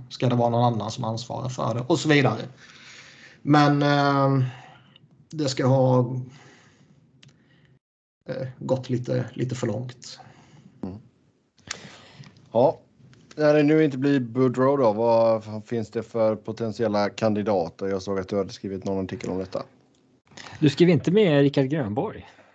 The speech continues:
Speaker 1: <laughs> Fy fan i helvete. Eh, det är, eh, eh,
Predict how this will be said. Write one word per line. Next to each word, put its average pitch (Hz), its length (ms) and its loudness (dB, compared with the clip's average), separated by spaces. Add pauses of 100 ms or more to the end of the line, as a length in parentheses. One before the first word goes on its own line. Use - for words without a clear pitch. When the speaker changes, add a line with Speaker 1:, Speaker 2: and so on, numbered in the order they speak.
(360)
Speaker 1:
<laughs> 254 800 4
Fy 185 120 8
fan 156 440 2
i - 20 -6
helvete. 131 720 -2 (1040)
Eh, 135 640 -4 (1900)
det 127 300 -6
är, 123 500 0
eh, 123 800 0
eh, 67 1120 -6